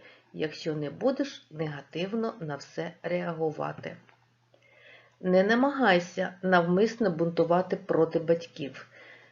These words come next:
Так, інколи хочеться піти наперекір суто з принципу "я не буду робити те, що від мене вимага-, вимагають, а сам... я сам вправі вирішувати, як мені жити".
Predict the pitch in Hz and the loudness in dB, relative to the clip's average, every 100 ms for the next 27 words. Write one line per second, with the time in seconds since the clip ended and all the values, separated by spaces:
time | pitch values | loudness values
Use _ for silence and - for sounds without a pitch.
0 | _ _ _ _ _ _ _ _ - 240 | _ _ _ _ _ _ _ _ 2 4
1 | 185 170 - 247 285 277 277 277 277 - | 4 0 -4 0 0 4 6 6 0 -2
2 | 285 277 208 - 180 175 196 185 180 180 | -2 -2 -10 -8 -10 -8 -4 -2 -2 -2
3 | 180 175 190 240 254 - - 254 254 208 | -2 -2 0 2 2 -2 -2 0 0 -6
4 | - 196 185 175 165 156 156 - 202 233 | -6 -4 -2 -4 -8 -10 -12 -6 -2 0
5 | 226 226 226 220 175 175 165 165 160 156 | 0 -2 -2 -2 0 0 0 -2 -4 -4
6 | - 262 294 - - 196 170 160 175 190 | 0 0 0 -6 -8 -4 -4 -4 -4 -2
7 | 196 170 175 175 175 165 165 185 180 165 | -4 -4 -4 -2 -4 -6 -2 -2 -2 -4
8 | 151 147 147 - _ _ _ _ _ _ | -6 -8 -10 -14 _ _ _ _ _ _
9 | 185 175 - 277 302 269 _ _ _ _ | -4 -2 -2 -2 -2 -6 _ _ _ _
10 | - 214 240 - 240 180 - 175 170 160 | -4 -2 -2 -2 -4 -4 -4 -2 0 0
11 | 156 165 175 170 - 160 156 165 170 160 | 2 2 0 -4 -6 -10 -10 -6 -4 -4
12 | - 165 180 180 185 - - | -6 -6 -6 -6 -6 -6 -12